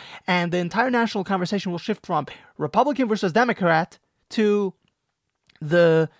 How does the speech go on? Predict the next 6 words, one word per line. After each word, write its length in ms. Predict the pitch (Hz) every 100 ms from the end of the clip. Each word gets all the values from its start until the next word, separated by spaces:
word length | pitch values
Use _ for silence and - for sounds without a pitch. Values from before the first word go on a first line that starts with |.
| _ _ _ _ _ _ _ _ -
populace 580 | - 240 - 202 190 139
versus 360 | 185 - 151
the 160 | 131 160
elite, 380 | 160 147 - -
the 80 | -
populace 640 | - 220 220 214 202 190